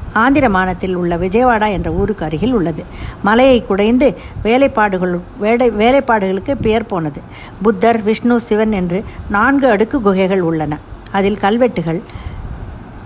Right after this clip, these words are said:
இருக்கிறது. கந்தகிரி குகை ஒடிசாவில் உள்ளது. இங்கு கல் யானை, பெண் பதுமை மற்றும் விளையாட்டு வீரர்களுடைய சிற்பங்கள் உள்ளன. போரா குகையும் ஆந்திர பிரதேசத்தில் உள்ளது. அங்கு சுயம்புவாக உருவான பெரிய சிவலிங்கம் ஒன்று, ஆ, இருக்கிறது.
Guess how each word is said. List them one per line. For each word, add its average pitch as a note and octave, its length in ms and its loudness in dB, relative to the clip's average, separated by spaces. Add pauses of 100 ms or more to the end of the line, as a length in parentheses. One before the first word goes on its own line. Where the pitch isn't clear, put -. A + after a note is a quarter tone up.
(200)
இருக்கிறது. F#3 540 2 (260)
கந்தகிரி C4+ 480 4
குகை F3+ 280 0
ஒடிசாவில் A#3 520 2
உள்ளது. D#3+ 360 -2 (240)
இங்கு G#3+ 280 2
கல் C4 260 2
யானை, F#3+ 420 0 (260)
பெண் C#4+ 200 2
பதுமை G3 460 0
மற்றும் G#3+ 300 -4
விளையாட்டு B3+ 420 2
வீரர்களுடைய G3+ 640 0
சிற்பங்கள் G#3+ 460 0
உள்ளன. E3+ 360 0 (560)
போரா B3 360 6
குகையும் F#3+ 460 -2
ஆந்திர A3+ 320 2
பிரதேசத்தில் F3 560 -4
உள்ளது. E3+ 320 -2 (400)
அங்கு G3+ 320 2
சுயம்புவாக C4 560 4
உருவான G#3 500 2
பெரிய A3+ 500 0
சிவலிங்கம் A3 420 0
ஒன்று, G3+ 360 -2 (460)
ஆ, G#3 220 4
இருக்கிறது. F#3+ 580 2